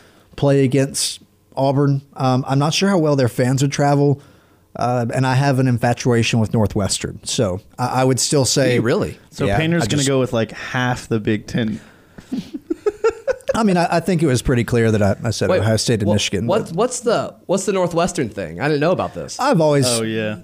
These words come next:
Speaker 3: I
Speaker 1: well,
Speaker 3: remember
Speaker 1: one, I,
Speaker 3: this.
Speaker 1: you know, even though Pat Fitzgerald said some weird stuff about cell phones that's just patently not true. Um, they are
Speaker 2: <laughs>
Speaker 1: not the downfall of all of society, even
Speaker 2: Uh-huh.
Speaker 1: if we are learning to adjust with them and, and understand their pros and cons. Let's have a bigger picture of,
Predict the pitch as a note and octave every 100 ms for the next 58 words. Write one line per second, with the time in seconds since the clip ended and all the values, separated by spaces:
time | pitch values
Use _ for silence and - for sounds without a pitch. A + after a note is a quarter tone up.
0 | - - F3 E3+ E3+ F#3+ F3+ D#3+ D#3+ E3+
1 | D3 C#3+ F3 E3+ E3+ D3+ D#3 D3 - B2+
2 | - C3+ A#2+ C#3 A#2+ B2 A#2 A#2 - A#2
3 | A2+ G#2+ - A#2 G#2 G#2+ G2+ G2 G2+ A2
4 | - A2 G#2 G2+ G2+ G2+ G2+ - A2+ G2+
5 | F#2+ A2 A2+ G2+ G2 G#2 G#2 G#2 G2+ -
6 | C3 B2 A#2+ A#2+ B2 A2+ A2 G#2 G#2+ G#2
7 | A2+ G2+ - - A#2 A2 - A#2+ C3 A#2
8 | A2+ A#2+ A#2+ A#2 A#2 A2+ - - - B2+
9 | A#2+ A#2+ A#2 A2+ A2+ A#2+ A2 G#2 A2 -
10 | A#2 B2 A2 G#2+ A2+ B2 A2+ A2+ A2+ -
11 | A2+ G#2 G2 A#2 G#2 G2+ G2 C3 A#2+ A2
12 | G#2 A2+ - A#2 G#2+ G#2 A#2 A2 G#2 A#2+
13 | A2 A2 G#2 G#2